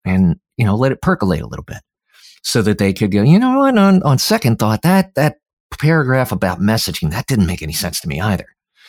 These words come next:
So we had that feedback and we were able to clarify the course even further.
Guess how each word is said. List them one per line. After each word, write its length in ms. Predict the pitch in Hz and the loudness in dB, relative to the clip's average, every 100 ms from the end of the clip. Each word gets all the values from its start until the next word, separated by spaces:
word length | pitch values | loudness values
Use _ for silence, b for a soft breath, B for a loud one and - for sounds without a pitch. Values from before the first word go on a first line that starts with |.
| b | b
So 200 | - - | -4 0
we 160 | 101 104 | 2 2
had 280 | 98 98 123 | 0 -2 0
that 200 | 160 - | -2 -2
feedback 540 | 87 78 - - - | -6 -6 -8 -14 -6
and 100 | 85 | -2
we 140 | 87 85 | 0 0
were 120 | 90 | 0
able 180 | 95 90 | 0 0
to 180 | 82 82 | -2 -4
clarify 440 | - 98 90 80 | -2 -2 -2 -4
the 80 | 80 | -4
course 340 | - 95 85 104 | -6 -6 -4 -4
even 180 | 98 101 | -2 -4
further. 440 | 180 180 123 | -2 -2 -2